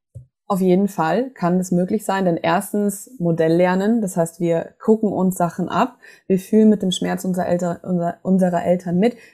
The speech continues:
Es ist die erste Beziehungserfahrung, die wir machen, die prägt uns. Wir saugen in den ersten sechs Jahren alles fast ungefiltert auf. Das bleibt in unserem Unterbewusstsein, ob wir wollen oder nicht.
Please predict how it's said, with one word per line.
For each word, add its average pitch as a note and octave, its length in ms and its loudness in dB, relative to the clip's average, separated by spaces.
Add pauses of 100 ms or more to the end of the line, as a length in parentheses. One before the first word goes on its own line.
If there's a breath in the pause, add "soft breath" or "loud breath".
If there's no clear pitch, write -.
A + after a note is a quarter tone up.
Es F3+ 100 -4
ist F#3 200 -4
die F#3 300 -8
erste A3+ 340 -2
Beziehungserfahrung, G3 800 -2
die F3+ 100 0
wir F3 80 0
machen, F3 300 -2
die E3+ 100 -2
prägt G3 300 -2
uns. E3+ 120 -6
Wir E3+ 80 0
saugen G3+ 320 4
in F#3+ 80 0
den F#3 80 -2
ersten G3 400 -2
sechs G3 260 -2
Jahren F#3 180 0
alles A3 320 2
fast - 240 -10
ungefiltert A#3 560 4
auf. G3+ 340 0 (220 loud breath)
Das G3 100 0
bleibt G3 220 0
in G#3 80 2
unserem F#3 300 -2
Unterbewusstsein, F3+ 640 -2
ob E3 120 -6
wir F3+ 160 -2
wollen F3+ 240 2
oder E3 160 -6
nicht. F#3 280 -2